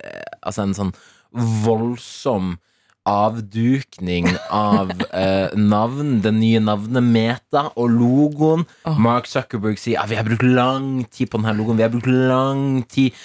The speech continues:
Speaker 1: på hele det her navnet.» Og navnet, det er fire bokstaver, det er en
Speaker 2: Ja.
Speaker 1: M, det er en E, det er en T og det er en A. Og logoen,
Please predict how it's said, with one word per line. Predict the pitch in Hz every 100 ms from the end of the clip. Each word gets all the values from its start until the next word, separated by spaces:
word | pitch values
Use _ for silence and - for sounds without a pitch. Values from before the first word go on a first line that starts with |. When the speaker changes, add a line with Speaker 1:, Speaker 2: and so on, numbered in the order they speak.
| - -
Speaker 1:
på | 120
hele | 127 127 131 127
det | 117
her | 117 117
navnet.» | 113 131 143 160 _ _ _ _ _
Og | 147
navnet, | 156 202 170 113
det | 120 127
er | 143
fire | 147 143
bokstaver, | 120 - 127 156 165
det | 120
er | 113
en |
Speaker 2:
Ja. | 170 117
Speaker 1:
M, | 110
det |
er | 101
en |
E, | 92 107 101
det |
er | 92
en | 95
T | 101 92
og |
det | 90
er |
en | 85 98
A. | 139 185 - _ -
Og | 107
logoen, | 120 120 160 220 117 82 73